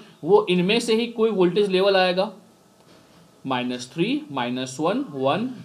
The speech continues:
थ्री, वन, टू, थ्री, फ़ोर, बराबर। तो अब मुझे बताओ कहाँ पे आपको लगता है कि अगर noise थोड़ा सा भी ऐड हो गया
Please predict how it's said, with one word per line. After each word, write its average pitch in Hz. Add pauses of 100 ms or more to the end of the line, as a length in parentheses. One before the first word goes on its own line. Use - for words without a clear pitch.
थ्री, 175
वन, 147
टू, 185 (120)
थ्री, 143
फ़ोर, -
बराबर। 165 (1500)
तो 190
अब 240
मुझे 277
बताओ 185 (160)
कहाँ 214
पे 277
आपको 196
लगता 165
है 165
कि 226
अगर 185
noise 185 (120)
थोड़ा 214
सा 247
भी 247
ऐड 156
हो 143
गया 131